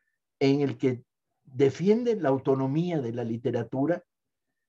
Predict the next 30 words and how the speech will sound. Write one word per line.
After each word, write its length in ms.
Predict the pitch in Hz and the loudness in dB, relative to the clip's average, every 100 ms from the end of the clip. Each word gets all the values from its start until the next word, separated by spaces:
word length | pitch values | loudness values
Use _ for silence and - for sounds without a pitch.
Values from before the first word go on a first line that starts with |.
| _ - | _ -2
contra 340 | 147 151 147 | 0 2 0
la 160 | 127 123 | -2 -2
conducción 640 | 127 123 113 - 147 147 | -2 -2 -6 -2 -2 0
pedagógica 760 | 135 120 120 131 127 110 - 98 | -2 -2 0 0 -2 -6 -4 -4
de 100 | 101 | -4
la 100 | 101 | -6
literatura. 760 | 101 92 98 - 87 87 80 _ _ _ _ _ _ _ | -6 -6 -8 -8 -10 -10 -14 _ _ _ _ _ _ _
Y 180 | 151 208 | 4 4
esto 200 | 220 269 | 4 4
no 180 | 247 233 | 4 4
quita 460 | 233 202 226 - _ _ | 0 0 -2 -4 _ _
que 120 | - 139 | 0 2
Brecht 360 | 139 202 208 | 4 2 2
diga, 400 | 233 247 247 - - _ | -2 4 4 4 -6 _
"Al 160 | 170 160 | 2 2
fascismo 720 | 160 147 262 254 277 240 - | 0 0 0 0 -2 -6 -6
hay 80 | 233 | -4
que 100 | 226 | -2
matarlo, 560 | 160 220 262 220 101 _ _ _ _ _ _ _ _ - | 0 0 0 -4 -6 _ _ _ _ _ _ _ _ -2
porque 240 | 139 208 | 4 6
es 100 | 208 | 6
mortal, 640 | 202 160 123 151 240 240 - _ _ _ _ | 6 6 4 2 2 2 -10 _ _ _ _
mata, 480 | 139 233 - 120 - _ | 0 0 -2 -8 -10 _
el 120 | 143 | -6
fascismo 480 | 127 147 233 214 226 | -2 -2 -2 -2 0
mata 320 | 160 226 254 | 0 -2 -2
y 120 | 277 202 | -2 -2
hay 100 | 180 | 0
que 100 | 196 | -2
matarlo". 460 | 143 123 107 90 | -2 -4 -6 -16